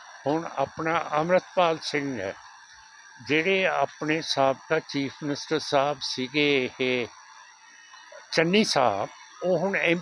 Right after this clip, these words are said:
ਪੀ ਹੈ। ਉਹਨਾਂ ਨੇ ਪਾਰਲੀਮੈਂਟ ਦੇ ਵਿੱਚ ਜਾ ਕੇ ਕਿਹਾ ਕਿ ਅੰਮ੍ਰਿਤਪਾਲ ਸਿੰਘ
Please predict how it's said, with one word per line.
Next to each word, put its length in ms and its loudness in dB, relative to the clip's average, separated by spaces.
ਪੀ 240 2
ਹੈ। 120 0
ਉਹਨਾਂ 260 0
ਨੇ 140 -4
ਪਾਰਲੀਮੈਂਟ 680 0
ਦੇ 100 0
ਵਿੱਚ 320 -6
ਜਾ 260 0
ਕੇ 120 0
ਕਿਹਾ 580 2
ਕਿ 580 0
ਅੰਮ੍ਰਿਤਪਾਲ 800 2
ਸਿੰਘ 480 0